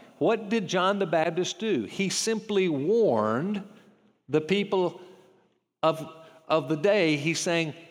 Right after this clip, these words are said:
"Here is the reality. There's one coming, and you better," what? "Repent." That was his message. "Repent," meaning you have sinned. Deal with your sin. You must deal with your sin.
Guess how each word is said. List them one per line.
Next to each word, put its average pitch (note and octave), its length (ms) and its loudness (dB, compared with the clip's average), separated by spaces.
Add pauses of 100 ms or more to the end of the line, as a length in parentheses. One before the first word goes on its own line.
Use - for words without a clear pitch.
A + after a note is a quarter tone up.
"Here G3+ 640 2
is F3 880 2
the E3 100 2
reality. E3+ 840 4
There's D#3+ 320 0
one G#3 320 0
coming, D#3 720 0
and D3+ 200 0
you F3+ 140 2
better," F#3 460 4
what? D3 500 0
"Repent." E3 760 0
That D3 140 -2
was D#3+ 100 -4
his D#3+ 160 -6
message. F3 460 -4 (180)
"Repent," F3+ 640 -2 (160)
meaning F3 360 0 (160)
you F3+ 180 0
have D#3+ 180 2
sinned. C#3+ 640 0 (320)
Deal B3 360 2
with A3+ 200 -2
your G#3 160 -2
sin. E3+ 720 0
You D#3+ 160 0
must G3 380 0
deal A3+ 200 -2
with G#3+ 200 -2
your G#3 120 -2
sin. F#3+ 640 0